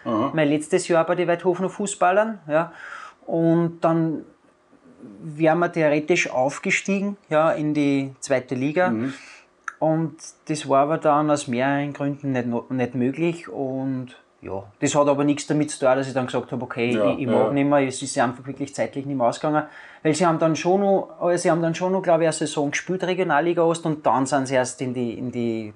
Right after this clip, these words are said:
Speaker 2: ich weiß
Speaker 1: Also
Speaker 2: gar nicht,
Speaker 1: da
Speaker 2: erste
Speaker 1: gab's dann
Speaker 2: Klasse
Speaker 1: irgendeine
Speaker 2: oder so.
Speaker 1: Fusion und dann war sie erste, oder was?
Speaker 2: Ja,
Speaker 1: Ich
Speaker 2: ja.
Speaker 1: weiß nicht, so anders, glaub ich, nicht irgendwie, oder? Also
Speaker 2: Ja, ja, ja,
Speaker 1: Ja.
Speaker 2: damals war es der F C Harreiter, der natürlich da
Speaker 1: Ja.
Speaker 2: Hauptsponsor
Speaker 1: Ja.
Speaker 2: war, und,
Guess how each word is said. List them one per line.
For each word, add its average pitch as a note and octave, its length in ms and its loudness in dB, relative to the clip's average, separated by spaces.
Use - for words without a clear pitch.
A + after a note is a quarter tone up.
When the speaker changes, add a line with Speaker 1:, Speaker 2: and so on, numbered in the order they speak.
Speaker 2:
ich - 60 -10
weiß G#2+ 120 -2
Speaker 1:
Also A2 100 -2
Speaker 2:
gar A2+ 100 0
nicht, A2 140 -2
Speaker 1:
da G#2 60 0
Speaker 2:
erste G#2+ 180 0
Speaker 1:
gab's G#2 140 -2
dann G#2+ 80 2
Speaker 2:
Klasse A2 240 0
Speaker 1:
irgendeine A2+ 80 0
Speaker 2:
oder A#2 100 -6
so. G#2 100 -8
Speaker 1:
Fusion A2+ 360 2
und A#2 140 -2
dann G#2+ 100 -2
war G#2+ 140 0
sie G#2 80 -6
erste, G2+ 260 -6
oder G2 300 -10
was? G2 120 -8
Speaker 2:
Ja, A#2+ 140 2
Speaker 1:
Ich A2 60 0
Speaker 2:
ja. A2 80 0
Speaker 1:
weiß A2 120 -2
nicht, G#2 120 -4
so G2 100 -2
anders, F#2 360 -8
glaub F#2 240 -10
ich, G2 60 -8
nicht C#3 160 -8
irgendwie, F#2 360 -12
oder? - 120 -10
Also F#2+ 240 -12
Speaker 2:
Ja, D#3 440 6
ja, C#3 220 4
ja, B2+ 180 2
Speaker 1:
Ja. G2+ 60 -4
Speaker 2:
damals C3 360 0
war B2 80 0
es A#2+ 120 -4
der A#2+ 120 2
F A#2 140 -2
C C3+ 140 -8
Harreiter, C3 440 2
der B2+ 160 0
natürlich B2+ 460 -4
da B2+ 120 -2
Speaker 1:
Ja. A#2 460 2
Speaker 2:
Hauptsponsor C#3 520 -4
Speaker 1:
Ja. C#3 80 2
Speaker 2:
war, C3 240 0
und, B2 280 -8